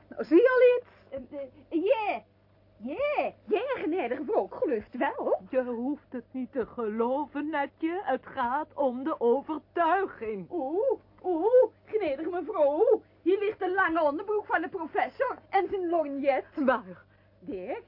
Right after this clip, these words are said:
Speaker 2: ja, Dirk, genadige mevrouw.
Speaker 1: Oh, en zijn geraamte zit er nog in. Oh, mijn verloofde. Muller, Mullerchen,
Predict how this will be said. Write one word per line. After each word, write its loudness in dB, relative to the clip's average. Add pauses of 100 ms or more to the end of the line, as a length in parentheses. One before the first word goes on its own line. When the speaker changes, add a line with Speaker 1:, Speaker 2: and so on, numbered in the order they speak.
Speaker 2:
ja, 2
Dirk, 4
genadige -2
mevrouw. 0 (200)
Speaker 1:
Oh, 0 (1200)
en -2
zijn 0
geraamte -8
zit -12
er -6
nog -6
in. -8 (960)
Oh, 0
mijn -6
verloofde. 0 (840)
Muller, 6 (1000)
Mullerchen, 0